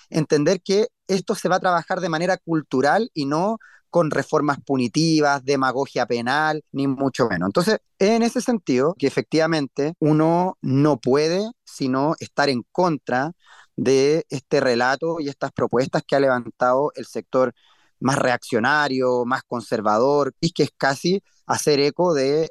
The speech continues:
la idea del ex candidato presidencial José Antonio Kast de la zanja, ¿no? Entre Chile y, y sus países limítrofes. Cuestión que nos recordaba, ¿no?, a los fosos de los castillos medievales.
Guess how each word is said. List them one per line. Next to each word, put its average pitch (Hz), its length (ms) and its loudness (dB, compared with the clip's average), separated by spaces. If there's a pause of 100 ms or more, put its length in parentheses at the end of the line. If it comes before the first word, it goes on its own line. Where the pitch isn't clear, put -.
la 117 80 0
idea 117 420 0
del 127 360 -2
ex - 160 -4
candidato 123 380 0
presidencial 120 520 0
José 131 240 0
Antonio 120 300 0
Kast 143 260 -4 (140)
de 131 120 2
la 107 100 0
zanja, 127 500 -2
¿no? 131 220 -4
Entre 117 360 0
Chile 143 540 2
y, 120 240 -2
y 139 60 -12
sus 120 180 -8
países 113 440 0
limítrofes. 117 720 -2
Cuestión 135 340 2
que 139 120 0
nos 131 100 0
recordaba, 120 600 0
¿no?, 135 140 -2
a 139 60 0
los 123 140 -4
fosos 139 440 -4
de 127 100 0
los 123 120 -2
castillos 131 480 -2
medievales. 127 640 0